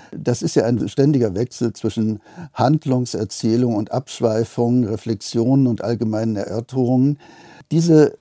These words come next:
Abschweifungen, kann man sagen, haben schon ihren Sinn. Man kann die zum Beispiel so interpretieren, dass er seine Romanhandlung dadurch in einen allgemeinen großen Horizont des Zeitgeschehens einordnet,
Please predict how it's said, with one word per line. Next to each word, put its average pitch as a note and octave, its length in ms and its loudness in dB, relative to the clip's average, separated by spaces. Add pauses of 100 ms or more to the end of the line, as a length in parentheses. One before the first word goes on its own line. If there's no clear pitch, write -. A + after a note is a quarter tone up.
Abschweifungen, E3+ 1080 2 (300)
kann C#3+ 200 2
man D#3+ 160 8
sagen, B2 640 0
haben D#3+ 180 2
schon F#3 320 0
ihren F3 360 4
Sinn. C3+ 460 2 (380)
Man A#2+ 180 2
kann D#3+ 200 4
die D#3 200 4
zum D#3+ 200 0
Beispiel D#3 300 4
so D3 200 4
interpretieren, D#3 880 2
dass C3+ 220 -2
er C3 360 0 (440)
seine A#2+ 400 2
Romanhandlung B2+ 1080 2
dadurch C3 460 0
in B2+ 160 0
einen A2+ 260 -2
allgemeinen B2+ 720 2
großen C#3+ 520 0
Horizont B2+ 920 0 (100)
des - 200 -6
Zeitgeschehens A#2+ 880 2
einordnet, G2+ 720 -10